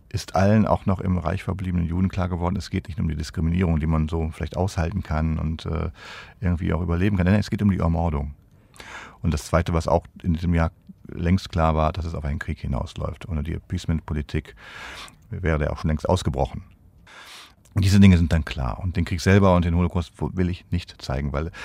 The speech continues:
das ist das, was es zu verhindern gilt. Diese politische Entwicklung, die dahin führt, die, die Voraussetzung für solche Gräueltaten ist, die gilt es zu verhindern. Und das ist mir wichtig zu zeigen, wie das passieren konnte. Das ist das Entscheidende. Ohne dreiunddreißig wäre alles danach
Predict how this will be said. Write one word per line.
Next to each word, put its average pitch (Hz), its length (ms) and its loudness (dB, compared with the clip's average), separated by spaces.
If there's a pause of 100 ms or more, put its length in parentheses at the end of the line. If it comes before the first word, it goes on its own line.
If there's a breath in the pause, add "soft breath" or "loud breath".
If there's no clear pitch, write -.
(360 loud breath)
das 95 220 0
ist 107 200 -2
das, 95 160 2
was 95 80 2
es 92 120 0
zu 92 100 -6
verhindern 85 540 4
gilt. 73 420 -2 (160)
Diese 101 400 4
politische 98 380 0
Entwicklung, 82 580 2 (640)
die 98 80 -4
dahin 92 240 6
führt, - 240 -2
die, 85 60 -4 (140)
die 92 120 -4
Voraussetzung 85 440 0
für 87 100 4
solche 85 320 2
Gräueltaten 80 640 0
ist, 80 160 -4
die 101 100 2
gilt 82 140 -2
es - 80 -8
zu - 100 -8
verhindern. 78 400 0
Und 80 120 -4
das 90 120 -2
ist - 140 -8
mir 80 80 -2
wichtig 82 220 -6
zu - 100 -18
zeigen, 82 240 -2
wie 80 80 -2
das 82 180 0
passieren - 380 -4
konnte. 78 180 -4
Das 87 80 -4
ist 95 100 -6
das 85 80 -2
Entscheidende. 80 420 -2 (440 loud breath)
Ohne 98 180 6
dreiunddreißig 87 540 4
wäre 85 100 -2
alles 87 140 -2
danach 82 300 0